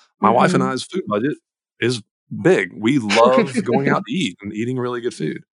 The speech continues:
Speaker 1: Um, but you, until you know where your money's going, and I told Evie this story, when I first got married, the church we were going to, I thought we needed some help with, back then, a budget. And so they sent me to this guy that was, like, a vice president of a local bank.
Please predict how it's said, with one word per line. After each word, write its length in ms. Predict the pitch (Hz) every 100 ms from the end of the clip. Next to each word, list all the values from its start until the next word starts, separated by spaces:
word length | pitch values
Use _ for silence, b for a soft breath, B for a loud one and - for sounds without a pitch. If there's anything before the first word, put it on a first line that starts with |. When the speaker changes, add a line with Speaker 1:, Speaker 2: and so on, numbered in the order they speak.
| _ _ _ _ -
Speaker 1:
Um, 440 | 107 98 98 113 _ -
but 220 | 123 113
you, 200 | 120 117 - _
until 300 | 113 110 175
you 120 | 175 131
know 160 | 131
where 100 | 127
your 80 | 113
money's 280 | 107 110 98
going, 220 | 98 98
and 80 | 98
I 40 |
told 320 | 95 113 110 104 _ -
Evie 160 | 107 104
this 140 | 98
story, 340 | - 98 98 110 b b b
when 120 | 117
I 40 | 143
first 200 | 160 156
got 120 | 151
married, 380 | 120 113 104 101 - _ _ _ -
the 100 | 117
church 240 | - 131 139
we 60 |
were 80 | 131
going 220 | 113 107
to, 400 | 98 101 98 98 104
I 60 |
thought 160 | 101 113
we 80 | 104
needed 260 | 104 101
some 240 | 117 104 98
help 240 | 110 107 107
with, 160 | 98 _ _ _ _ -
back 260 | - 107
then, 180 | 110 107
a 60 | 104
budget. 380 | 98 92 101 - _ _ _ _ _ -
And 100 | 107
so 80 | 110
they 100 | 101
sent 200 | - 151
me 60 | 135
to 60 |
this 140 | 120 101
guy 300 | 107 104 101
that 200 | 95 - -
was, 180 | 101 92
like, 200 | 95 -
a 60 |
vice 200 | 101 120
president 460 | - 110 101 98 98 101
of 80 |
a 40 | 92
local 280 | 110 117 110
bank. 360 | 98 95 95